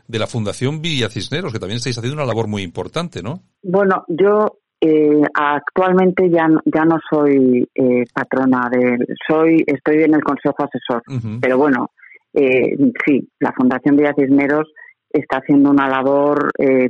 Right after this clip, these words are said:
Speaker 2: muy importante y además con una característica que, que la hace, mm, tener todavía más mérito, y es que es una asociación completamente cívica de personas, eh, independientes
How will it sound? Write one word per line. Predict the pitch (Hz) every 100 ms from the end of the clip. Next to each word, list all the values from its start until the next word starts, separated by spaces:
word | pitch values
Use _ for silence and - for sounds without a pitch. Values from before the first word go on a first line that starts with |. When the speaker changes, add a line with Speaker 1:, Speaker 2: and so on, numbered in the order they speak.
| -
Speaker 2:
muy | - 143
importante | 151 147 151 156 156
y | 156
además | 147 147 160 170 -
con | 156 156
una | 170
característica | 165 160 156 - 151 156 - 165 - 165 170 - - - - _ _
que, | 147 139 131 127 120 _
que | -
la | 131 127 139
hace, | - 160 160 160 -
mm, | 143 135 131
tener | - 135 143 -
todavía | 151 143 139 143 147 151 - - - _
más | 156 151
mérito, | 165 180 170 - 131 127 - - - _
y | 156
es | 160 -
que | 160
es | 151 156
una | 151 147
asociación | - 147 147 156 156 156
completamente | 143 131 143 - 139 147 147 143 139 139 - -
cívica | 156 160 - 165 180 - - _ _ -
de | 139 131 127 123 120 - - - _ _
personas, | 143 - - 160 139 127 - -
eh, | 143 135 127
independientes | - 139 135 135 139 160 156 180